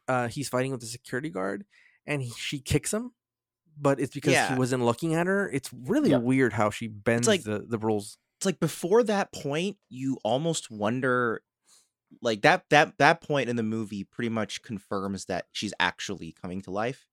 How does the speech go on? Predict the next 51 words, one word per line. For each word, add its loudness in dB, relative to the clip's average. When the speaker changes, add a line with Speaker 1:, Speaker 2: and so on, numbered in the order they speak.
Speaker 2:
because -4
Speaker 1:
Yeah. -2
Speaker 2:
before 6
that, 4
the, 0
the 4
antics 2
they 0
get 4
up 2
to -2
are 2
so 0
wild 4
and -4
crazy -4
Speaker 1:
Mm-hmm. -4
Speaker 2:
that 4
you're 4
like, 2
"This 2
can't 0
actually 2
be -2
happening." -2
The -6
security -4
guard 2
would -2
have 0
<laughs> 2
heard, 8
like, 2
Speaker 1:
<laughs> -20
Yeah, 0
Speaker 2:
them 6
Speaker 1:
yeah. -4
Speaker 2:
blasting 4
the 6
radio. 2
Even 8
Speaker 1:
Well, 10
Speaker 2:
if, 6
Speaker 1:
well 0
Speaker 2:
even -2
despite 6
it 4
being 4
a 4
four-story 0
department, -2